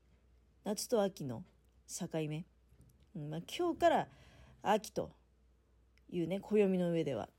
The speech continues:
話なんだけれども、まあ、そんなの関係ねえよってぐらい、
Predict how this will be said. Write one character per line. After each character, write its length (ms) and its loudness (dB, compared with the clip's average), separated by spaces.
話 320 -4
な 80 -4
ん 60 -6
だ 120 -10
け 120 -8
れ 80 -6
ど 100 -8
も、 240 -6
ま 60 -8
あ、 60 -2
そ 140 0
ん 40 -2
な 100 4
の 200 2
関 220 -2
係 120 4
ね 60 2
え 60 4
よ 60 4
っ 20 2
て 160 -4
ぐ 100 0
ら 120 2
い、 100 -8